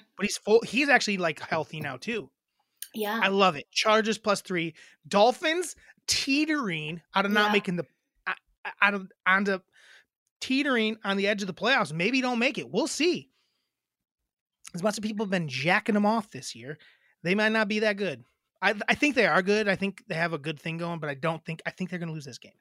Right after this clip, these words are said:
Speaker 2: All right. I don't mind it.
Speaker 1: All right.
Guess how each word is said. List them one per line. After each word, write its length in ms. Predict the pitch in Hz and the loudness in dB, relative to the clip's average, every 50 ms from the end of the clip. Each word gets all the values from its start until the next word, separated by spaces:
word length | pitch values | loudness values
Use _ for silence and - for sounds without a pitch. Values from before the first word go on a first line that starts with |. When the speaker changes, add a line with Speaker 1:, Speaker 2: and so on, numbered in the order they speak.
| _ _ _ _ _ _ _ _ - - | _ _ _ _ _ _ _ _ -4 -4
Speaker 2:
All 80 | 269 285 | -4 -6
right. 260 | 339 359 330 339 359 349 _ _ - | -6 -8 -8 -10 -12 -14 _ _ -8
I 100 | 240 247 | -6 -4
don't 200 | 269 285 294 294 | -4 -2 -2 -2
mind 240 | 285 294 320 349 349 | -2 -2 -2 -4 -4
it. 220 | 208 196 190 - - _ _ _ _ _ _ _ _ _ _ _ _ _ _ _ _ _ _ _ _ _ _ _ _ _ _ _ _ _ _ _ _ _ _ _ _ _ _ _ | -4 -6 -6 -10 -14 _ _ _ _ _ _ _ _ _ _ _ _ _ _ _ _ _ _ _ _ _ _ _ _ _ _ _ _ _ _ _ _ _ _ _ _ _ _ _
Speaker 1:
All 80 | 160 160 | -4 -4
right. 200 | 151 131 113 - | -4 -4 -6 -12